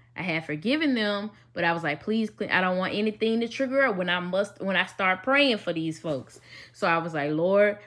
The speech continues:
wash away anything, any animosity, any, um, hatred that could have been in my heart, anything that could be against,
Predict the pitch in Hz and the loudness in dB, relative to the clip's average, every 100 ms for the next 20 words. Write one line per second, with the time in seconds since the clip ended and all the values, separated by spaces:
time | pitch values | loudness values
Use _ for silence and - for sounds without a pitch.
0 | - - 151 180 - 175 165 165 - 196 | -16 -6 -2 0 -2 -2 -2 -2 -4 -4
1 | 208 - 214 214 214 214 214 _ - 190 | -4 -4 -2 0 0 -2 -6 _ -8 -4
2 | 175 - 160 151 165 196 208 214 208 208 | -4 -4 -4 -4 0 0 0 -2 -2 -4
3 | 202 - - 196 202 180 170 - 165 151 | -8 -18 -10 -4 -4 -4 -4 -4 -2 -2
4 | 147 139 143 143 - - 226 226 - 202 | -4 -4 -6 -10 -10 -2 -2 -2 -2 0
5 | 196 190 - 165 143 143 214 202 190 202 | 0 -2 -6 -6 -6 -4 -4 -4 -2 -2
6 | 185 156 131 147 208 214 214 - - - | -2 -2 -4 -4 0 2 0 -4 -20 -10
7 | 196 214 214 - 190 190 165 156 - - | -2 0 0 -2 -4 -2 -4 -6 -12 -6
8 | 175 - 160 156 214 175 - 151 185 180 | -4 -4 -6 -2 -4 -4 -4 -4 -4 -6
9 | 165 | -8